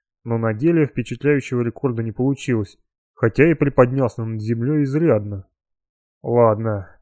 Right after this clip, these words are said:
не огорчён. Всё равно чувствую себя просто замечательно. Только сейчас начал понимать, что все предшествующие дни с новым телом не дружил. Ощущал его чуждость, будто тесную одежду нацепил.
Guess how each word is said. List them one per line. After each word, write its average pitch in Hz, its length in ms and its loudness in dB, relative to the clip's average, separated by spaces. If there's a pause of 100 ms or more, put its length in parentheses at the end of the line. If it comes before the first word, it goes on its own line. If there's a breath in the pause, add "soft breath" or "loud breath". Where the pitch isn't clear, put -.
не 254 140 -6
огорчён. 190 720 -2 (640)
Всё - 160 0
равно 165 220 2
чувствую 165 400 0
себя 139 240 0
просто 139 400 0
замечательно. 127 840 -2 (400)
Только 175 280 4
сейчас 147 420 0
начал 117 300 -4
понимать, 160 400 -4
что 208 240 -2
все 175 200 -2
предшествующие 120 920 -4
дни 151 440 -6
с - 120 -20
новым 127 340 -4
телом 147 380 -4
не 123 80 -4
дружил. 147 600 0 (580)
Ощущал 123 520 0
его 120 160 2
чуждость, 110 720 -4 (500)
будто 127 420 0
тесную 127 500 -2
одежду 127 420 0
нацепил. 113 760 -4